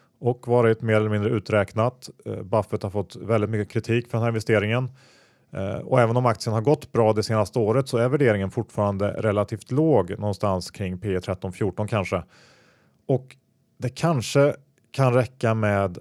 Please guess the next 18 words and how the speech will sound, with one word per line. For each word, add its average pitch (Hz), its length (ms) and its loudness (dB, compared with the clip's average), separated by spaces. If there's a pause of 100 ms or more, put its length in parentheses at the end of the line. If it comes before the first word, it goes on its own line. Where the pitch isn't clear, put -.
att 101 300 -4
själva 113 420 2
storyn 123 720 0 (140)
kring 107 260 -4
bolaget 104 440 0
förändras 113 520 0
för 123 100 2
att 110 120 0
aktien 101 440 -2
ska 95 240 -2
fortsätta 120 600 -2
upp. - 320 0
Eh, - 260 -10 (100)
från 147 380 2
att 110 240 -4
ha 113 80 -2
varit 107 280 2
ett - 260 -6